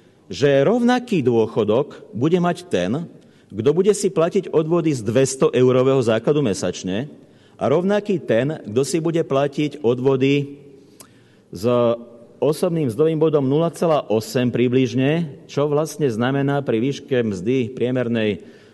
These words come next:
osemstodvadsaťštyri, no teraz to naozaj z hlavy rátam, nejakých šesťstopäťdesiat eur. Čiže, čo som tým chcel povedať? Pri tridsiatich rokoch dôchodkového poistenia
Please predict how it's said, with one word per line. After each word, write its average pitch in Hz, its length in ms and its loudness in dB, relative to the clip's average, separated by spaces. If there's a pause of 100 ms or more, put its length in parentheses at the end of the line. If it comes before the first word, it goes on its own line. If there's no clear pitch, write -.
osemstodvadsaťštyri, 117 1040 -4
no 110 80 -2
teraz 120 160 -4
to 120 80 -6
naozaj 120 400 0
z - 320 -14
hlavy 123 320 0
rátam, 123 560 -2
nejakých 127 400 -6
šesťstopäťdesiat 151 800 0
eur. 98 320 0 (560)
Čiže, 156 400 0
čo 170 160 -2
som 180 80 -2
tým 180 160 -2
chcel 156 160 2
povedať? 131 480 0 (480)
Pri 135 160 0
tridsiatich 220 480 2
rokoch 160 400 0
dôchodkového 165 640 0
poistenia 107 720 -2